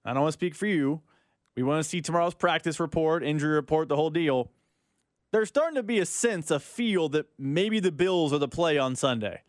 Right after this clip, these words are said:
We have a show and a half for its pick time, so I'm not trying to peek, you know, peek behind the curtains, but the Bills off a bye,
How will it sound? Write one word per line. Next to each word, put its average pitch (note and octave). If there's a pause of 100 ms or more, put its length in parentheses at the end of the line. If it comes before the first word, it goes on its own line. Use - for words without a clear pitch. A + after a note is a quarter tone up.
(340)
We G3+
have G3 (400)
a C3+
show C#4+
and D4+
a A#3+
half G#3
for E3
its D3+
pick E3
time, G#2
so C3+
I'm C#3
not E3
trying E3+
to C#3 (440)
peek, G#3
you E3
know, D#3+
peek F#3
behind D#3+
the C#3+
curtains, B2
but C3 (400)
the C#3
Bills A3+
off A3+
a G#3
bye, G#3